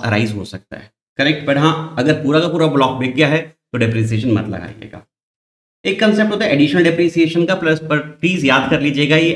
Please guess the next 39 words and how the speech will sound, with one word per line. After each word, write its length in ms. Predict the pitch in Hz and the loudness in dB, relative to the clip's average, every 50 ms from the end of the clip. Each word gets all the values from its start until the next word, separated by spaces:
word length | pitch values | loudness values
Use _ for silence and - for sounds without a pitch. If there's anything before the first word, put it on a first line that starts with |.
| - | -2
additional 360 | - 131 139 135 - 170 165 143 | 0 0 0 2 2 2 0 2
depreciation 600 | 123 117 - 131 131 123 131 127 - - 139 131 | 0 0 0 -2 -2 -2 -4 -8 -10 -8 -6 -4
का 80 | 131 | -4
concept 520 | 127 127 120 123 120 - 170 151 - - - | -2 -2 -2 -2 0 0 0 0 -2 -4 -10
सिर्फ 360 | - - 196 196 185 196 180 | -6 -2 -2 0 0 0 -2
और 100 | 156 143 | -2 -2
सिर्फ 380 | - - 165 120 - - - - - | -2 -4 -4 -4 -4 -6 -10 -6 -2
optional 360 | 135 139 139 - - 190 190 185 | -2 -2 -2 -2 -2 -2 0 0
tax 260 | 180 165 - - - | 0 0 -2 -2 -4
regime 240 | 123 113 135 143 139 | -4 0 0 2 2
वालों 200 | 135 131 131 131 | 2 2 0 0
के 100 | 143 139 | 0 0
लिए 120 | 139 143 | 0 0
होता 220 | 139 139 135 139 160 | 0 -2 -2 -2 -2
है। 100 | 180 160 | -2 -2
अगर 300 | 123 120 127 151 143 - - | -2 -2 0 -2 -2 -2 -4
आपका 260 | 117 117 - 139 127 | -8 -6 -4 -4 -4
एसएससी 380 | 120 - - 139 139 - 160 165 170 170 165 165 - - _ _ _ _ _ - | -4 -2 -2 -4 -2 2 2 2 0 0 -6 -10 -14 -18 _ _ _ _ _ -2
default 360 | 127 156 156 156 220 226 - | 0 0 2 4 4 4 2
tax 160 | 196 - - | 2 0 -2
regime 240 | 165 160 170 180 170 | 0 0 2 2 2
follow 220 | 156 151 147 151 | 2 2 4 4
कर 120 | 151 147 139 | 2 2 2
रहा 60 | 156 | 2
है 80 | 156 156 | 0 0
तो 180 | 127 - - - 127 | -2 -4 -6 -4 -2
additional 300 | 127 135 - 165 160 147 | -2 0 0 2 2 2
depreciation 540 | 127 120 107 135 139 127 139 131 127 143 131 | 2 2 0 0 0 0 -2 -2 0 0 0
का 80 | 139 | 0
concept 400 | 139 127 117 117 117 156 156 156 | 0 -2 -2 -2 -2 -2 -2 -2
उसको 240 | - - - 185 190 | -6 -8 -6 -6 -2
नहीं 280 | 185 135 113 113 120 107 | 0 2 2 4 4 4
मिल 180 | 101 92 - - - | 2 2 0 -6 -10
पाएगा, 280 | 82 82 87 90 90 _ _ - | -14 -14 -16 -18 -20 _ _ 0
Right? 160 | 143 156 151 143 | 2 2 2 2
It 140 | 139 139 151 | 2 2 2
is 80 | 151 | 2
only 200 | 131 131 139 147 | 4 4 2 2
for 200 | 139 156 156 156 | 2 2 2 2